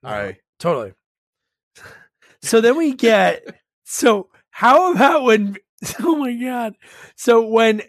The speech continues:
Speaker 2: Joey gets into the basement and he steps on the, the rubberest,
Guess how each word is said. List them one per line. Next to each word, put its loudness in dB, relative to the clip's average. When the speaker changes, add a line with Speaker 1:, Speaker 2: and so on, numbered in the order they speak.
Speaker 2:
Joey 0
gets -4
into -6
the -6
basement -10
and -2
he -2
steps -2
on 0
the, -6
the -2
rubberest, -2